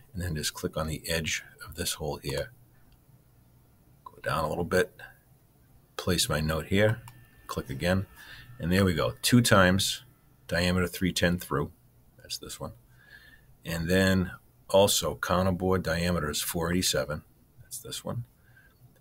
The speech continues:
by one seventy-five depth, which would be from here to here down to this view. And that's pretty much everything we need as far as dimensions on this.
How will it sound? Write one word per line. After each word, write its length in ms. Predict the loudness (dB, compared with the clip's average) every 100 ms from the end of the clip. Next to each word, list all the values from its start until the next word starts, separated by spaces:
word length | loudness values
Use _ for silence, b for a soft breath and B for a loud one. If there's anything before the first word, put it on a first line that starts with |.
| _
by 220 | -2 0
one 240 | 0 -2 0
seventy-five 680 | 0 -2 -4 -4 -2 -2 -4
depth, 280 | -6 -6 -14
which 180 | -10 -10
would 80 | -8
be 140 | -10
from 360 | -10 -12 -12 -14 -20 -20 -20 -20 _ _ _ _ _
here 260 | -8 -6
to 100 | -6
here 300 | -10 -8 -6
down 260 | -6 -8 -8
to 60 |
this 160 | -6 -6
view. 260 | -6 -14 -20 -20 b b b b b b b b -6
And 140 | 0
that's 220 | 6 8 6
pretty 200 | 6 6
much 200 | 6 2
everything 360 | 2 2 2 0
we 120 | 0
need 260 | 0 2 0
as 140 | -2
far 240 | 0 0
as 140 | 0 -2
dimensions 720 | -6 -6 -2 -2 -2 -6 -10 -10 -10
on 160 | -4
this. 460 | 2 2 2 0 -4